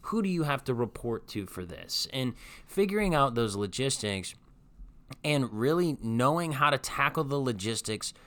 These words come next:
before even beginning. Because if you're trying to figure out the logistics as you go, especially with starting a ministry,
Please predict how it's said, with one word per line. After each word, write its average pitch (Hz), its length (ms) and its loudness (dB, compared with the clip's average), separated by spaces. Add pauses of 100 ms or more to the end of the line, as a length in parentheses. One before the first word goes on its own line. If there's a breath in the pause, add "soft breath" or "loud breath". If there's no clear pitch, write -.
(420 soft breath)
before 151 460 2
even 131 340 2
beginning. 95 580 -6 (360 loud breath)
Because 147 260 0
if 143 100 -4
you're 170 120 0
trying 202 260 0
to 185 80 0
figure 156 340 -2
out 147 200 2
the 139 80 -2
logistics 123 640 -2
as 107 300 -4
you 90 200 -8
go, 101 520 4
especially - 320 -4
with 104 100 -2
starting 151 560 2
a - 20 0
ministry, 92 800 -4